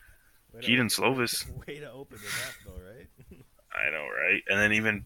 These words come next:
Speaker 2: with the Penn State game, too, down to a last-second touchdown. <clears throat>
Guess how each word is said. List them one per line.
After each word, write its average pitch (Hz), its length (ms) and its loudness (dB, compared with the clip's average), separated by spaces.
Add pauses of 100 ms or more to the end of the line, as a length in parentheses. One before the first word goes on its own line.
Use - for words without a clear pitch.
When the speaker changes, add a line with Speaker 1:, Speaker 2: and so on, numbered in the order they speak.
Speaker 2:
with - 160 0
the 110 60 -4
Penn 113 260 4
State - 320 0
game, 95 260 2
too, 135 300 0 (760)
down 90 240 6
to 90 240 2
a 73 40 0 (180)
last-second 87 600 4
touchdown. 82 480 0 (1500)
<clears throat> - 60 6